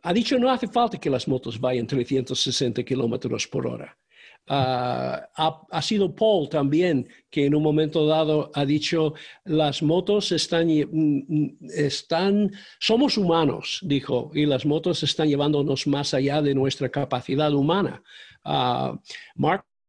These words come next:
también critica la existencia de un nivel de tecnología que él considera superflua, que es el hole shot,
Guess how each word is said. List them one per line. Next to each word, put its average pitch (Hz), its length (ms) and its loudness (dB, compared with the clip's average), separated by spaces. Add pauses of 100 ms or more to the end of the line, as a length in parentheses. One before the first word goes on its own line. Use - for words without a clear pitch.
(120)
también 196 680 0 (160)
critica 190 680 0
la 143 180 0
existencia 170 1000 0
de 143 260 0
un 175 180 2
nivel 165 340 2
de 151 100 0
tecnología 156 760 0
que 143 240 2
él 160 140 0
considera 151 840 2 (240)
superflua, 143 840 -2 (380)
que 139 240 0
es 160 140 0
el 143 160 2
hole 180 180 2
shot, - 360 -4